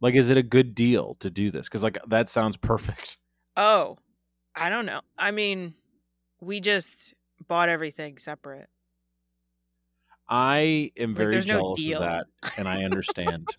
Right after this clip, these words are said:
Speaker 2: <laughs>
Speaker 1: why you're doing what you're doing.
Speaker 2: Well, we do it, I mean, we were doing it every year
Speaker 1: Mm-hmm.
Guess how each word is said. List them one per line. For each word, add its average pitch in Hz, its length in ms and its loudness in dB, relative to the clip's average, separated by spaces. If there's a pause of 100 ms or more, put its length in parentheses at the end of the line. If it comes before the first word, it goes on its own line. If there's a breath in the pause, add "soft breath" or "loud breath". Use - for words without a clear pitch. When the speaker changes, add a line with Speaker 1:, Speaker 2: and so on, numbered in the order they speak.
Speaker 2:
<laughs> - 100 -8
Speaker 1:
why 92 240 0
you're 90 180 -2
doing 85 360 -2
what 85 180 -8
you're 87 100 -10
doing. 71 360 -14 (180)
Speaker 2:
Well, 302 220 2
we 320 140 0
do 339 260 -2
it, 311 280 0
I 254 100 0
mean, 269 180 -6
we 269 120 -8
were 254 140 -6
doing 285 340 -4
it 220 120 0
every 190 760 -4 (320)
year 220 560 -4 (300)
Speaker 1:
Mm-hmm. 101 260 -10